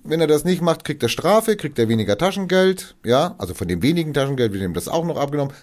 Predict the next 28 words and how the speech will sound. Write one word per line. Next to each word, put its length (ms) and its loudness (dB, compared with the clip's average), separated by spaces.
Es 160 -10
könnte, 200 0
er 100 -4
könnte 240 -4
seine 180 0
Arbeitserlaubnis 760 0
verlieren, 400 0
also 160 0
er 80 2
kann 240 -4
bestraft 540 -4
werden, 300 -2
wenn 120 -2
er 80 0
nicht 220 -6
mitwirkt. 460 -4
Dann 120 -6
fährt 220 0
er 120 4
also 160 2
dahin, 500 2
fährt 180 2
er 80 4
wohl 180 4
und 140 2
dann 160 2
sagt 180 0
die, 180 -2